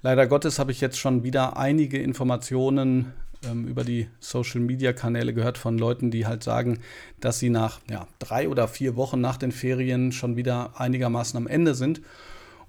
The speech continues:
Und weil ich das, ähm, durchaus schwierig finde, wollte ich über so ein paar Erfahrungen sprechen, die ich selber gemacht habe und wie ich damals damit umgegangen bin.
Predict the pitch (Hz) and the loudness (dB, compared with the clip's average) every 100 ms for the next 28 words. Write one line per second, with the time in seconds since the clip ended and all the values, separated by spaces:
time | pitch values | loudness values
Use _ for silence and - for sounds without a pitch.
0 | - 131 131 123 - - 117 120 127 143 | -2 2 2 0 -6 -8 -4 2 4 6
1 | 151 - 143 - 131 127 - - 135 123 | 2 0 -4 -2 -2 0 -4 -8 -6 -2
2 | 123 113 - 131 127 143 131 123 - 139 | -2 -6 -10 -8 -4 -2 0 -2 0 2
3 | 156 156 - 147 147 147 143 143 147 - | 2 0 -2 2 4 4 4 2 -2 -8
4 | - - 139 117 117 135 - - 127 - | -20 -8 -6 0 2 2 0 -4 -6 -8
5 | - 139 127 127 127 123 120 127 131 123 | -10 -6 -2 -2 0 -2 0 -2 0 -2
6 | - 123 127 127 - 123 - 127 110 107 | 0 0 2 0 0 -4 -2 -4 -4 4
7 | 143 190 165 156 160 - 147 151 151 - | 6 6 6 6 4 4 2 4 2 0
8 | 147 139 143 127 135 131 - 127 131 127 | 4 4 4 0 -2 -2 0 2 2 2
9 | - 123 123 135 131 117 98 95 92 | 0 0 2 2 2 2 -4 -8 -8